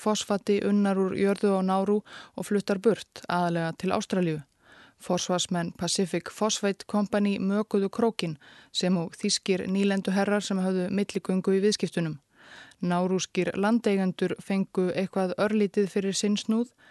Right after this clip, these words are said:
en annars álitu Evrópumennirnir ekki að þessi umfangsmikla námuvinnsla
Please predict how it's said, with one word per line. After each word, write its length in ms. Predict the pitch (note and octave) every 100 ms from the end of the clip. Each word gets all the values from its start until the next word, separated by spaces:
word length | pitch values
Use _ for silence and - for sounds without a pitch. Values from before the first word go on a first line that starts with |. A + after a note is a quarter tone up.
| - - -
en 120 | F#3
annars 300 | F#3+ F#3+ - -
álitu 480 | G3 G3+ F#3+ - F3+
Evrópumennirnir 800 | G3 A3 G3 G3+ G3 F#3+ F#3 -
ekki 400 | A#3+ - - E3+
að 140 | D#3 E3
þessi 260 | - D#3+
umfangsmikla 880 | E3 F#3 F3 F3 - F3+ E3+ E3+ F3
námuvinnsla 720 | F3+ F#3+ G#3 G#3 G#3 - G#3